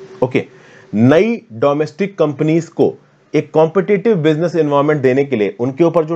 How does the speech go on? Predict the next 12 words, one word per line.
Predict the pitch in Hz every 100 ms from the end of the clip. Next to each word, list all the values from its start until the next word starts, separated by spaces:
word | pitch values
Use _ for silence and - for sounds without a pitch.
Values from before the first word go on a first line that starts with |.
| 160 -
टैक्स | 170 -
लगाया | 180 147 135
जाएगा | 123 127 147
वो | 180 -
पन्द्रह | 160 156 131
परसेंट | 123 113 95
होगा, | 95
मतलब | 120 135 156
एक | 156
कंसेशनल | 131 131 - 139 139 165 196
टैक्स | 190 156 147 -
रिजीम | 127 117 120